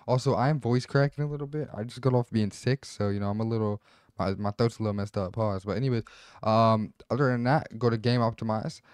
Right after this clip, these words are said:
Um, you could turn game mode off. No need to have that running in the background. Uh, game bar, we could turn game bar off as well. Um, that, like, makes your controller open the game bar so that that doesn't accidentally,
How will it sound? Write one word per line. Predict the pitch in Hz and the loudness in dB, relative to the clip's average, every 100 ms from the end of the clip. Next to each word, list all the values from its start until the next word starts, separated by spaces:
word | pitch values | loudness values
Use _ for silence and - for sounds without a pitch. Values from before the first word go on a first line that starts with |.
| - _ - | -20 _ 2
Um, | 110 110 113 113 - - - | 4 4 4 0 -4 -14 -2
you | 139 | 0
could | 156 170 | 2 2
turn | 143 | 2
game | 120 131 127 | 4 2 4
mode | 120 | 4
off. | 123 151 131 | 4 0 -4
No | 127 120 | -2 0
need | 120 113 | -2 0
to | |
have | 110 107 | 2 4
that | 104 95 | 2 0
running | 107 107 | -2 -2
in | |
the | 104 | -4
background. | 113 - 135 151 - - - | -4 -4 -6 -6 -10 -14 -2
Uh, | 110 107 98 | 2 4 2
game | 110 117 123 113 | 2 2 2 2
bar, | 117 123 147 117 | 2 2 -2 -6
we | 120 | -6
could | 117 | -2
turn | 120 107 | -2 0
game | 120 135 131 | 2 2 4
bar | 113 107 | 2 2
off | - | 0
as | 101 | -2
well. | 107 98 - - - _ _ _ _ - - | 0 0 -2 -20 -20 _ _ _ _ -18 -6
Um, | 113 101 98 85 | 0 0 0 0
that, | 113 107 - 107 | 2 2 0 -2
like, | 107 110 | 0 2
makes | 117 - | 0 2
your | 110 | 0
controller | 110 - 110 98 | 0 2 4 4
open | 101 98 | 0 -2
the | 107 | 0
game | 135 | 4
bar | 139 143 | 4 2
so | 139 104 | 0 -2
that | 98 | 0
that | 107 104 95 | 2 2 2
doesn't | 101 98 | -4 -4
accidentally, | 101 95 98 92 92 | -4 -6 -8 -8 -10